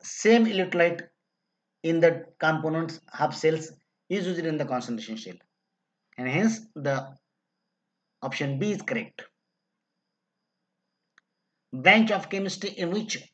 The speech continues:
the study of flow of heat or any other form of energy into or out of a system undergoing a physical or chemical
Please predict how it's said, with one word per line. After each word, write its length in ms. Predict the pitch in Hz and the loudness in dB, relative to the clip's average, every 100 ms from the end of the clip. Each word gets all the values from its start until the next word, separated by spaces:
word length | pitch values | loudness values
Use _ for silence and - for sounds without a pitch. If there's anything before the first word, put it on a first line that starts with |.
| - | -6
the 140 | 147 | -6
study 260 | - 180 214 | -2 2 4
of 260 | 185 - | 2 -2
flow 220 | - 208 | 2 4
of 120 | 196 - | 4 0
heat 320 | 151 143 - _ _ _ _ _ _ _ _ _ _ _ _ _ _ _ _ _ _ _ _ _ _ _ _ _ _ _ _ _ _ | -10 -10 -12 _ _ _ _ _ _ _ _ _ _ _ _ _ _ _ _ _ _ _ _ _ _ _ _ _ _ _ _ _ _
or 160 | 180 190 | 2 4
any 240 | 208 220 | 4 2
other 240 | 202 170 135 | 2 0 0
form 220 | 175 180 | 0 2
of 140 | 170 | 0
energy 520 | 170 151 147 135 208 - _ _ _ | -2 -2 -2 -6 -10 -14 _ _ _
into 340 | 180 202 214 | -6 -2 6
or 160 | 233 220 | 8 8
out 220 | 202 202 | 4 2
of 140 | 190 180 | 0 2
a 80 | |
system 400 | 170 160 - - | 0 -4 -6 -6
undergoing 680 | - 143 151 165 190 180 175 | -4 -4 -2 -2 0 2 2
a 100 | 151 - | 0 -4
physical 320 | 160 185 185 | -8 -4 0
or 160 | 170 | 0
chemical 340 | - 170 165 | 0 -2 -2